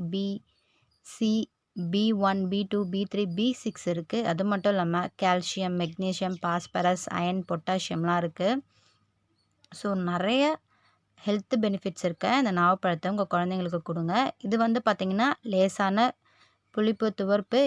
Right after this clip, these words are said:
இனிப்பு சுவை கொண்டதுங்க இது. இதோட பழம் மட்டும் இல்லைங்க, கொட்டைகள்லையும் நிறைய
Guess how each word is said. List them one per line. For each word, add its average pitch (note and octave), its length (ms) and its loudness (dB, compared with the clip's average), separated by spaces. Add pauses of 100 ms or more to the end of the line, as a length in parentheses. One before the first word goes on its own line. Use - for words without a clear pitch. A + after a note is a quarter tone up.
இனிப்பு G3+ 320 0
சுவை F3 260 0
கொண்டதுங்க E3 480 0
இது. G3+ 140 0 (300)
இதோட F#3+ 260 2 (280)
பழம் G3+ 320 4
மட்டும் G3 280 -2
இல்லைங்க, F3+ 320 0 (240)
கொட்டைகள்லையும் G#3 760 0
நிறைய F3+ 200 2